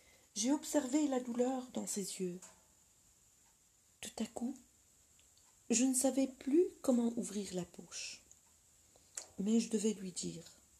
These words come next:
Je devais lui dire ce que je pensais. Je veux divorcer.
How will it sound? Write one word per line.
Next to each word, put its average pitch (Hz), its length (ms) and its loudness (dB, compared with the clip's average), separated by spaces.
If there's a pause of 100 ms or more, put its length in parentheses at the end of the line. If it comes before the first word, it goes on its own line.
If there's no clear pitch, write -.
(1200)
Je 165 120 -8
devais 254 240 4
lui 247 180 0
dire 262 360 0
ce - 120 -4
que - 100 -10
je 190 100 -6
pensais. 175 520 -8 (1700)
Je 202 160 0
veux 269 300 2
divorcer. 180 640 -6